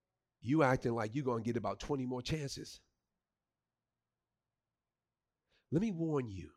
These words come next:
that God is holy. Let me warn you that Scripture says, "Flee from the wrath to come." See, people said,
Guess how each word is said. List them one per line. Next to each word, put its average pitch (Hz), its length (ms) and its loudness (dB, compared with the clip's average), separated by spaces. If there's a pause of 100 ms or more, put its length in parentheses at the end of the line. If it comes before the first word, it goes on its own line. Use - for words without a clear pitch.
(580)
that 139 140 -2
God 139 260 0
is 113 100 -8
holy. 113 580 -12 (680)
Let 160 180 6
me 214 120 -2
warn 170 280 2
you 147 100 0
that 135 120 0
Scripture 143 420 -6
says, 131 360 0
"Flee 196 260 -4
from 151 160 -6
the 127 100 -4
wrath 135 280 -4
to - 80 -16
come." 107 420 -6 (1120)
See, - 100 -4
people 202 80 2
said, - 240 10